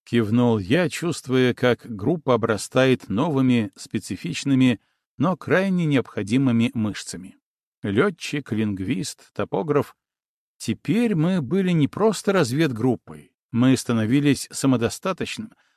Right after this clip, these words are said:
разведывательно-диверсионным подразделением, которое впереди выполнит еще много добрых дел на благо Советского Союза. Вечером после отбоя мы сидели на пороге казармы.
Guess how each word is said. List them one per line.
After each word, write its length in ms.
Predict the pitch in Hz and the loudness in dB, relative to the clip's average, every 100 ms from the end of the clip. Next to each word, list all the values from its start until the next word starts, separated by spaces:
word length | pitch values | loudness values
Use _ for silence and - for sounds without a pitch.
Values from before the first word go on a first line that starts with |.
| - | -6
разведывательно-диверсионным 1600 | 117 117 90 185 208 190 - 156 156 139 135 - - 185 170 160 | 0 0 0 0 2 0 0 0 2 4 2 0 0 0 2 2
подразделением, 960 | 139 139 131 104 135 127 123 110 113 110 - _ _ | 2 2 2 2 2 4 4 4 2 0 -6 _ _
которое 480 | - - - - 165 | -10 -6 -4 -2 -2
впереди 520 | - 120 117 98 180 | -4 -4 -4 -2 -4
выполнит 540 | 156 185 175 170 147 - | -4 -6 -4 -2 -2 -2
еще 380 | 120 - 156 | -6 -4 0
много 480 | 135 110 113 185 139 | 0 2 0 -2 -2
добрых 480 | 113 156 135 131 101 | 0 0 0 0 -2
дел 320 | 92 135 139 | -2 2 2
на 180 | 110 101 | 2 -2
благо 480 | 92 165 151 131 120 _ _ | -2 -2 0 0 -2 _ _
Советского 760 | - 127 107 113 - - 92 | -6 -2 0 0 -4 -6 -6
Союза. 600 | 92 - 80 85 - - _ _ _ _ _ _ _ _ 123 | -6 -8 -10 -12 -18 -20 _ _ _ _ _ _ _ _ -4
Вечером 760 | 104 233 220 208 202 202 147 | 2 2 2 2 4 4 4
после 400 | 131 135 - 120 | 4 2 2 2
отбоя 540 | 104 87 147 196 170 | 2 0 2 4 2
мы 260 | 104 120 202 | 2 0 -2
сидели 540 | - 120 98 131 165 | -2 -4 0 0 2
на 160 | 139 117 | 2 0
пороге 420 | 107 101 123 110 | 0 -2 -2 -2
казармы. 680 | - 107 92 82 78 87 - | -2 -4 -4 -10 -12 -20 -20